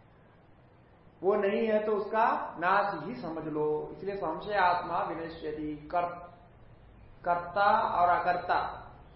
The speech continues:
कर्तुम इच्छति न इच्छति, ऐसा होता है। हमारे जीवन में भी बहुत सारे साधन ऐसे होते हैं।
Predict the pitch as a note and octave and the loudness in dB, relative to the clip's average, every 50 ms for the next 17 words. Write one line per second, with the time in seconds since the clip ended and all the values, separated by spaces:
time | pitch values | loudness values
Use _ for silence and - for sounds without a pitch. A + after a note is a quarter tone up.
0 | - E3+ F3 F3 F3 - - G3+ F#3+ F#3 - - - - G#3 G3+ G#3 A3+ C4 D4 | -2 0 0 0 -2 -2 -4 -4 -4 -4 -6 -8 -6 -4 -2 -2 -2 -2 -4 -6
1 | - - - - - - - - - - - - - C3+ C#3+ D#3+ F3 F#3+ G3 G3 | -8 -10 -14 -18 -20 -20 -20 -20 -20 -20 -20 -16 -14 -8 -4 -2 2 2 2 2
2 | F#3+ F#3+ E3+ D3+ - - - - - - - D3+ D#3 - F#3+ E3+ C#3 - - - | 0 -2 -6 -8 -8 -10 -12 -14 -16 -10 -8 -8 -4 -2 0 0 0 0 -2 -6
3 | B2+ A#2 - - - - - - - - - C#3 D3 E3+ F#3 G3 G3+ G#3+ G#3+ G#3+ | -6 -8 -8 -10 -14 -16 -20 -20 -20 -18 -14 -8 -4 -2 0 0 2 0 0 -2
4 | A3 - - - C#3+ E3 F#3+ G3 G#3 G#3 G#3 G#3 G3+ G3 G#3+ F#3+ F3 F3+ F#3+ G3 | -4 -10 -14 -12 -8 -6 -2 -2 0 0 -2 -2 -4 -4 -4 0 2 2 2 2
5 | G3 F#3+ F3+ F3+ F#3 G3 G3 G3 E3 D#3 D#3+ D#3 D#3+ - F#3+ F3+ D#3+ D3+ E3+ F3 | 2 2 0 2 2 2 2 0 0 0 0 0 0 -2 -2 -4 -4 -4 -4 -4
6 | F#3 E3 C#3 - - - C#3+ - - - - - | -4 -4 -4 -4 -4 -6 -8 -8 -10 -12 -16 -18